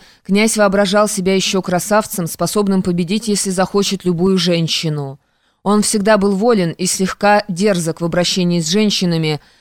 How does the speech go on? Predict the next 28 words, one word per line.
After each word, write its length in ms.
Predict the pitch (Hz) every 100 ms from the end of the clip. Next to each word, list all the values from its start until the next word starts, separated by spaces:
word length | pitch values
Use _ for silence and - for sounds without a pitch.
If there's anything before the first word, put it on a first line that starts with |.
| _ -
но 200 | 196 208
знал 260 | 202 214
секрет 400 | - 208 214 214
меры 320 | 202 202 180
этой 180 | 180 202
дерзости, 580 | 180 208 190 196 - 202
которую 380 | 196 196 208 196
позволял 500 | 196 185 190 190 190
себе 280 | - 180 190
лишь 200 | 180 -
настолько, 680 | 180 - 208 214 208 175 156 - _ -
насколько 480 | 190 - 226 220 208
это 140 | 196
могло 280 | 190 185 202
нравиться 520 | 202 202 190 190 -
им. 480 | - 190 170 151 135 _ _ _ -
Поэтому 380 | 180 196 208 196
в 80 | 196
молодости 560 | 247 226 170 160 -
он 180 | 185 214
имел 240 | 220 202
успех, 500 | 165 - - 170 - -
хотя 320 | - 175 190
никогда 400 | 185 190 190 202
особенной 420 | 180 190 180 180
красотой 460 | 170 170 180 180 180
не 100 | 175
отличался, 800 | 170 175 - 208 202 - 165